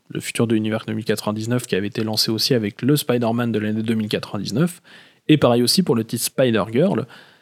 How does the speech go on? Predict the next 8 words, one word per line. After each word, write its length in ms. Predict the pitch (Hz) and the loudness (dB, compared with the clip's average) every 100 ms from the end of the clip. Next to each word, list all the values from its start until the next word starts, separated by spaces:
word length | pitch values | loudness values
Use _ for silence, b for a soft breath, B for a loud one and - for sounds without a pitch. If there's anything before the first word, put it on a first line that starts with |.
| B B _ | B B _
qui 240 | - 127 | 2 6
a 200 | 113 107 117 _ _ _ _ _ _ _ | 6 4 -2 _ _ _ _ _ _ _
lancé 480 | 135 131 123 - 151 | 6 8 6 6 4
donc 280 | 139 117 110 | 4 0 -2
un 260 | 104 104 | -2 -4
titre 300 | 110 - 156 | -4 -4 0
alternatif. 680 | 120 110 98 - - 196 - 107 B B B B B - | 0 0 -4 -2 2 2 2 -4 B B B B B -2
Euh, 300 | 117 107 | 0 2